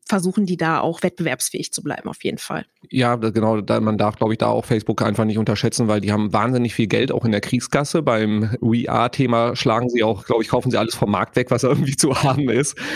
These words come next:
Speaker 2: Aber dann, dann lass uns doch mal ganz pragmatisch in die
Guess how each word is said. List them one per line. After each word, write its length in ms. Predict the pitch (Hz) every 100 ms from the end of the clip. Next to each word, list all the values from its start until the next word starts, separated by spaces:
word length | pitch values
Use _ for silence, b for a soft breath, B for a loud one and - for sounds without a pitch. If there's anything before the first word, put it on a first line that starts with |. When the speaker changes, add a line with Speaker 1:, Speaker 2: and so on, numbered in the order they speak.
| B B B
Speaker 2:
Aber 460 | 131 131 131 120 -
dann, 280 | 127 147 143
dann 120 | 143
lass 140 | 165
uns 120 | 240
doch 80 | 208
mal 160 | 180 151 -
ganz 200 | 143 -
pragmatisch 580 | - 139 127 151 180 -
in 300 | 147 143 123
die 440 | 143 143 143